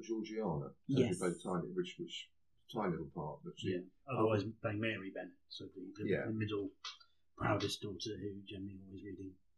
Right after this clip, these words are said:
Speaker 2: Mm-hmm.
Speaker 1: Dominic played, Dominic O'Shea played three parts.
Speaker 3: Mm-hmm.
Speaker 1: Um,
Speaker 3: Mister Collins, I think, being the most memorable of them.
Speaker 1: Yes, Mister Collins, yeah.
Speaker 2: Mister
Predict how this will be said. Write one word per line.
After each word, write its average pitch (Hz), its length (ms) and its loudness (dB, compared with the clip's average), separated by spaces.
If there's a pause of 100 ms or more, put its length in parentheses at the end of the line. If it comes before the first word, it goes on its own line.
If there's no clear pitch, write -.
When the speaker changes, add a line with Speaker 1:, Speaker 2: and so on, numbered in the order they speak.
(160)
Speaker 2:
Mm-hmm. 143 440 12 (500)
Speaker 1:
Dominic 127 420 4
played, 92 260 8
Dominic 95 300 2
O'Shea 85 420 2
played 80 140 0 (100)
three 90 180 4
parts. - 440 -8 (280)
Speaker 3:
Mm-hmm. 101 200 0 (920)
Speaker 1:
Um, 78 320 -2 (140)
Speaker 3:
Mister 104 260 -6
Collins, 98 300 2
I 98 40 -4
think, 104 160 -4
being 107 220 -4
the 98 80 -8
most 95 200 -10
memorable 98 400 -4
of 92 60 -14
them. 92 80 -20 (280)
Speaker 1:
Yes, 110 300 6
Mister 90 240 -2
Collins, 80 360 0
yeah. 80 80 2
Speaker 2:
Mister - 220 0